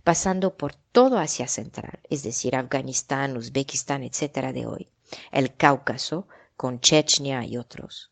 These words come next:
Su impacto se siente en el arte y el idioma de los Balcanes, a través del Imperio Otomano, y por supuesto, lo que es hoy Pakistán, Bangladesh y la población musulmana de la India por el Imperio Mogol.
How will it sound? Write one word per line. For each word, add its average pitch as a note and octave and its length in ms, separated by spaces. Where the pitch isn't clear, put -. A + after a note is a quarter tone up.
Su - 200
impacto A#3 480
se F3+ 160
siente E3+ 580
en C3+ 100
el C3+ 160
arte E3 360
y E3 180
el B2+ 80
idioma C#3+ 420
de C#3 120
los C#3+ 180
Balcanes, D#3+ 800
a - 100
través C3 360
del C#3+ 100
Imperio C#3+ 380
Otomano, F#3+ 640
y - 120
por A3 200
supuesto, D3+ 640
lo F3 180
que C#4 180
es - 220
hoy D#3+ 240
Pakistán, D3 880
Bangladesh C3+ 760
y F3+ 80
la F3+ 100
población F3+ 480
musulmana D#3+ 560
de D3+ 120
la C3 140
India C#3 460
por D3+ 160
el C3 120
Imperio C#3+ 380
Mogol. C#3 420